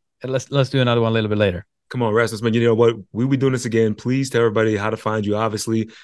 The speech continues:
Speaker 2: talk about the actual podcast, Authentic Content
Speaker 1: Yeah,
Speaker 2: Method,
Speaker 1: Authentic
Speaker 2: 'cause
Speaker 1: Content Company, Authentic Content Podcast. You can find me on, like, that's the podcast one. Another one's on LinkedIn. It's good. Uh, Rasmus Basilier. You can find me Basilier. That's how we will spell it.
Speaker 2: <laughs>
Speaker 1: Just check it out, and you'll find me there. Yeah, connect. And I'm happy, by the way, for any one of you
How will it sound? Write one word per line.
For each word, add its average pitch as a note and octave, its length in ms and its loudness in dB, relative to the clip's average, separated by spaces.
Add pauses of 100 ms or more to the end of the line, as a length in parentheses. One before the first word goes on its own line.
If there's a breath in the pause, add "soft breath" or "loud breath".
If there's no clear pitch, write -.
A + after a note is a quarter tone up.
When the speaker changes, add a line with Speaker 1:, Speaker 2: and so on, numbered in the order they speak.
(120)
Speaker 2:
talk A#2 140 -4
about A2 140 -4
the G#2+ 60 0
actual G2 180 -8
podcast, G#2 680 -2
Authentic G#2 400 -6 (160)
Content G2+ 320 -6
Speaker 1:
Yeah, F#2+ 60 -4
Speaker 2:
Method, F3 120 0
Speaker 1:
Authentic D3+ 200 2
Speaker 2:
'cause - 80 0
Speaker 1:
Content D3 260 2
Company, C#3 400 2
Authentic C3 320 -2
Content B2 240 -4
Podcast. A#2+ 520 0
You A#2+ 60 -10
can A2+ 120 -8
find A2 180 -2
me G#2+ 60 0
on, G#2 280 -4
like, F#2+ 160 -10 (140)
that's G#2 140 -2
the - 40 -10
podcast A2+ 320 -6
one. A2 140 -2
Another G#2+ 200 2
one's G#2 140 0
on G#2 140 -2
LinkedIn. A2 360 0
It's G#2+ 80 -8
good. A2 320 -2
Uh, G#2 180 -6 (100)
Rasmus G#2+ 300 -4
Basilier. A2 400 2
You - 260 -14
can G#2+ 100 -6
find G#2 160 -2
me G#2 140 -2 (320)
Basilier. A2 680 0
That's - 440 -8
how G2+ 100 -8
we G#2+ 120 -6
will F#2+ 200 -4
spell G#2 340 -4
it. A2 200 -8 (480 loud breath)
Speaker 2:
<laughs> - 0 - (180)
Speaker 1:
Just - 140 -20
check A2 180 -4
it A2+ 80 0
out, G#2 160 0
and A2 140 -2
you'll G#2+ 140 0
find A#2+ 220 2
me A2+ 60 2
there. G2 140 2
Yeah, G#2 160 0 (100)
connect. C#3 320 -6
And C3 80 -2
I'm D3+ 80 2
happy, A3 300 0
by D#3 160 2
the F#3 60 4
way, B2 100 2
for - 180 -6
any G3+ 160 2
one A3 120 4
of E3+ 180 0
you C#3+ 340 0